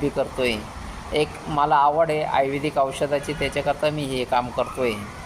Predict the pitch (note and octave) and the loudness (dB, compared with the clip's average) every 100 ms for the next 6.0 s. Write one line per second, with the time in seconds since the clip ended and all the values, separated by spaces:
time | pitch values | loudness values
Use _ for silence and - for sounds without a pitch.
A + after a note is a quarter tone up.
0 | - - - D3 C#3+ C#3 E3+ D#3 D3 - | -14 -14 -4 0 2 0 0 0 0 0
1 | D#3 C#3+ D3+ D3+ D3+ D3+ D#3+ D3 B2+ C#3+ | 0 0 0 0 0 0 0 2 0 -2
2 | - C#3 C3 C#3+ C#3+ C#3 C#3 - D3 - | -2 -2 2 0 2 2 0 0 -2 0
3 | D#3+ D#3+ D#3 E3 D#3+ D#3 D3+ D#3 D3 C#3+ | 0 2 2 2 2 -2 0 0 4 6
4 | D#3 D3 D3 D3+ C3 - - - - C3+ | 4 2 2 2 0 -6 -14 -10 -2 -2
5 | D#3+ D#3+ - D#3 - E3+ D#3+ C#3+ D3+ C#3+ | 2 2 2 -2 2 2 4 2 2 0